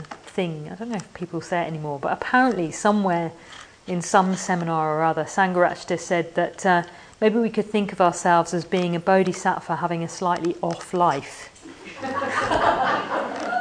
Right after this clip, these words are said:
So maybe we should just think about ourselves like that. You know, we're just a bodhisattva. We're gonna be a Buddha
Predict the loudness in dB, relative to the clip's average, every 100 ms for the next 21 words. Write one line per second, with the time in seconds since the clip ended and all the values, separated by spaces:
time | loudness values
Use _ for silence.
0 | -2 -6 0 6 8 10 8 6 0 4
1 | 4 8 8 8 6 8 8 10 8 10
2 | 8 6 2 0 0 0 0 -2 0 2
3 | 2 2 0 0 -2 -2 -2 -2 2 2
4 | 2 0 0 -4 -8